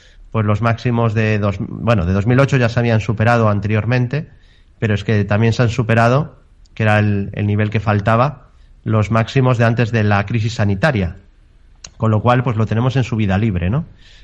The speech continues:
Aquí estoy enseñando el gráfico vía YouTube, David Galán, y bueno, pues ya vemos que se ha superado el máximo de antes de la crisis sanitaria,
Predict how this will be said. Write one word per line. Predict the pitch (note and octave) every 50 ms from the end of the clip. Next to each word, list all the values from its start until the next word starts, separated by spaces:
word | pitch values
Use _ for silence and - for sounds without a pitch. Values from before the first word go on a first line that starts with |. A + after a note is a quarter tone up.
| - -
Aquí | - G#2 G#2 A2 A2+ A2 G#2+ G#2+
estoy | G#2 - -
enseñando | B2+ A2+ - B2 B2 A#2 A2
el | G#2+
gráfico | G#2+ B2 C#3+ C#3+ - D3+ - D#3+ D3
vía | C3 A#2 A2 G#2+ G2+ G2+ G2 G2 G#2 G2+ - - - - -
YouTube, | G#2+ A2 A2+ A2 - C3+ A#2+
David | A#2 A2+ A#2 G#2+ G#2+
Galán, | A2 G#2+ A#2 C3 D3 D#3+ E3+ E3+ F3 - - - - - - - - -
y | - C3
bueno, | C3 C3+ B2 A#2
pues | A#2+ A#2 A2+ - - - - - - - - -
ya | A2 A#2+ C3+
vemos | C3 A#2+ A2+ A#2 C3 -
que | - G#2+ G#2
se | - A#2
ha |
superado | A2 - B2+ A2+ A#2+ B2 A#2+
el | A#2 A#2+
máximo | C3+ C3+ A#2+ - A#2 G#2+ G#2
de | A2
antes | A#2 A2+ A2+ G2+
de | A#2+ A#2
la | A#2 A2+
crisis | A#2 B2+ A#2 A2+ A2+ -
sanitaria, | - A2+ A#2 A#2+ A2+ D3+ D#3+ E3+ F#3 G#3+ A#3 -